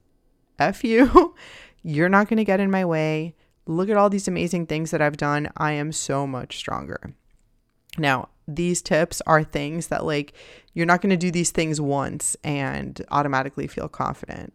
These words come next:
Confidence is a hard-earned skill. Confidence is for people who show up and they do things consistently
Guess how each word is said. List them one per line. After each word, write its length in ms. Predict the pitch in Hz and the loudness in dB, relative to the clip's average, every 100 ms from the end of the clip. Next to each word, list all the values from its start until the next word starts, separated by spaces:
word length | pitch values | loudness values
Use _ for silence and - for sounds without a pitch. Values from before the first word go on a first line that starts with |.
| _ | _
Confidence 640 | - 165 156 170 160 165 - | -2 0 0 -2 -2 -4 -6
is 140 | 180 | -6
a 60 | 160 | -4
hard-earned 520 | - 143 139 143 147 | 0 0 -2 -6 -8
skill. 640 | - - - - - - - - - _ | -8 -10 -6 -4 -4 -6 -12 -20 -20 _
Confidence 540 | - 160 170 175 170 | -4 -2 0 -2 -2
is 100 | 175 | -6
for 140 | - 151 | -6 -6
people 400 | - 151 - 156 | -4 -6 -4 -2
who 140 | 165 | -2
show 300 | - - - | -4 -4 0
up 220 | 143 151 | 0 -2
and 120 | 160 147 | -4 -4
they 100 | 139 | -4
do 180 | 147 | -4
things 320 | 143 135 139 - | -4 -6 -8 -8
consistently 920 | 143 - 135 - 139 - - - | -10 -8 -10 -6 -8 -8 -10 -12